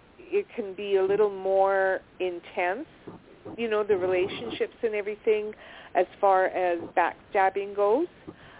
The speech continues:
Um, so maybe, you know, she's kind of playing a little bit of a Survivor game too. Um, but I do like her, um, certainly more than I like America. I, there's just something, I don't know why,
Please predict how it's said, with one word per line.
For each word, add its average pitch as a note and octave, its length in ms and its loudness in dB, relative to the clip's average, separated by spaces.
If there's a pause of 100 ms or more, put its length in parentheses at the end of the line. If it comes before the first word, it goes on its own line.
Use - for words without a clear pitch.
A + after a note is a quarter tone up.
(180)
Um, F#3 480 2 (120)
so D#4 60 -2
maybe, B3+ 640 -4
you G#3 100 0
know, F#3+ 220 -2
she's F#3 100 -14 (120)
kind F#3+ 200 -4
of F3+ 80 -6 (100)
playing F3+ 280 -6
a E3+ 40 -4
little F3+ 240 -2
bit F3 200 -2
of E3 120 -2
a D#3+ 60 -8 (120)
Survivor E3+ 440 -2
game D#3+ 360 -6 (100)
too. A3 260 -4 (840)
Um, F3 800 4 (300)
but G3+ 260 4 (200)
I A3 220 4
do C4 200 -4
like F#3 320 2 (160)
her, F3 420 -4 (380)
um, D#3 500 -2 (540)
certainly A#3 340 0
more E3+ 280 0
than E3 180 -2
I D#3 140 -2
like D#3+ 280 -2
America. D3+ 760 -6
I, E3 340 0
there's G#3 240 0
just A#3 180 -8
something, G#3+ 500 -4 (440)
I A3+ 60 -6
don't C#4 160 -4
know C#3+ 100 -6
why, D3+ 560 -2